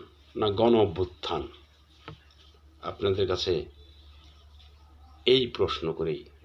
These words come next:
আপনাদের উদ্দেশ্যে প্রশ্ন করেই আমি আমার আজকের আলোচনা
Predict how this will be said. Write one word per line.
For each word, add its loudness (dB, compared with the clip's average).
আপনাদের 0
উদ্দেশ্যে 0
প্রশ্ন -2
করেই 4
আমি 0
আমার 0
আজকের -6
আলোচনা -4